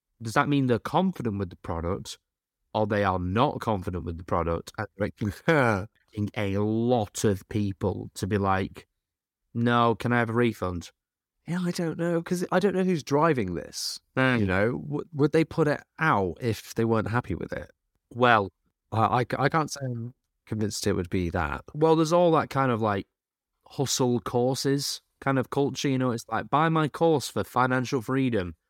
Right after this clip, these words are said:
Speaker 1: And it's just a load of garbage talking about Amazon drop shipping. And then it's like, "You can become a millionaire overnight, escape the fa-, escape the,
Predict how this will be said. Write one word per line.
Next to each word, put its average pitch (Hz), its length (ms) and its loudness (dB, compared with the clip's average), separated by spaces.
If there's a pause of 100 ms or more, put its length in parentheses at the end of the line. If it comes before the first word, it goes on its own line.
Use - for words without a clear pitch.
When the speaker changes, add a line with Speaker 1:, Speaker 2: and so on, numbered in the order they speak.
(500)
Speaker 1:
And 110 140 2
it's - 240 -4
just - 320 -4
a 107 60 2
load 101 480 2
of 95 180 -6
garbage 95 760 -2 (100)
talking 101 420 -2
about 95 240 -2
Amazon 95 460 -2
drop - 280 -2
shipping. - 480 -6 (800)
And 104 120 -2
then 101 120 0
it's 95 140 -6
like, 98 180 0
"You 208 140 0
can 202 120 -4
become 135 240 0
a 120 60 0
millionaire 160 760 0
overnight, 135 540 2
escape - 500 -2
the 170 120 -2
fa-, 131 300 2
escape 160 480 -2
the, 160 180 0